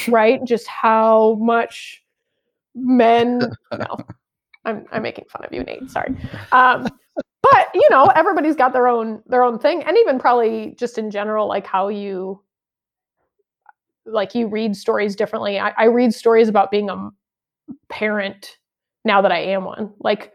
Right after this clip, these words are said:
Speaker 1: Yeah.
Speaker 2: it's really hard to read any story involving the worship of Moloch, um, 'cause Moloch requires child sacrifice, and all I can picture is like, "Oh my gosh,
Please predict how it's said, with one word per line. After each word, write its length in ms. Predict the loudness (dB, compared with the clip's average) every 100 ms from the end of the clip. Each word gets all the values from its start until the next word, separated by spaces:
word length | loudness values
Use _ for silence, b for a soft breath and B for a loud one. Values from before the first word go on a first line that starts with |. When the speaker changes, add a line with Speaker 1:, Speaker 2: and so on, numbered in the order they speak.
| _ -16
Speaker 1:
Yeah. 160 | -6 -4
Speaker 2:
it's 160 | -2
really 300 | 6 8 8
hard 320 | 6 4 4 0
to 100 | -4
read 340 | -4 -4 -6
any 240 | -6 -6 -6
story 500 | -6 -6 -6 -6 -6
involving 500 | -4 0 2 0 -4
the 100 | -4
worship 360 | -4 -4 -4
of 140 | -6 -4
Moloch, 680 | 0 4 4 2 -2 -8 -12 b b b b b -4
um, 440 | -2 0 -2 -8 -10 _ _ _ _ _
'cause 120 | 0
Moloch 440 | 4 6 6 4 4
requires 540 | 0 2 2 2 -2
child 360 | -4 -2 -2 -2
sacrifice, 720 | -2 -2 -2 -4 -4 -8 -8
and 140 | -8 -4
all 180 | 0 0
I 80 |
can 180 | 0 -4
picture 320 | -2 -2 -2 -6
is 120 | -6
like, 240 | -6 -6 -8
"Oh 400 | -6 -2 -2 0
my 140 | -2
gosh, 340 | -4 -4 -4